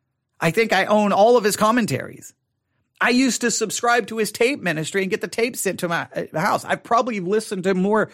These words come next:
sermons by John MacArthur than any other pastor easily.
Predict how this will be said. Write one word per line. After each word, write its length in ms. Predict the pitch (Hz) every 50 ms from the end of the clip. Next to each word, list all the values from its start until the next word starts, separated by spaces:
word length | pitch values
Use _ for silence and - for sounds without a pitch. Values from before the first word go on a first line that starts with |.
| - - -
sermons 420 | - - 226 240 226 214 185 143
by 140 | 175 180 180
John 240 | 151 160 208 214 208
MacArthur 440 | 190 - 208 220 226 233 - 196 175
than 200 | 165 190 185 196
any 240 | 214 208 208 196 196
other 180 | 175 196 185
pastor 560 | - - 190 185 220 233 - - 185 170 165 - - - _ _
easily. 640 | - 262 277 302 294 240 131 90 - - - _